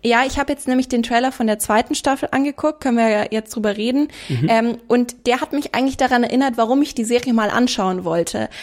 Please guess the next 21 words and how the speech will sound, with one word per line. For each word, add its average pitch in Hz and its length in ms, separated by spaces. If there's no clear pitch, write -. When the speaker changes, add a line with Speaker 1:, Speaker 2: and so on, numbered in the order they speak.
Speaker 1:
Also 220 220
ich 240 160
find 285 200
den, 233 520
den 220 280
schon, 294 420
äh, 220 240
super 262 360
cool 269 180
und 254 120
mich 269 180
hat 294 160
das 285 100
auch - 160
total 254 440
gefesselt. 277 400
Also 202 140
ich 226 120
finde, 277 160
es 262 100
hatte, 247 400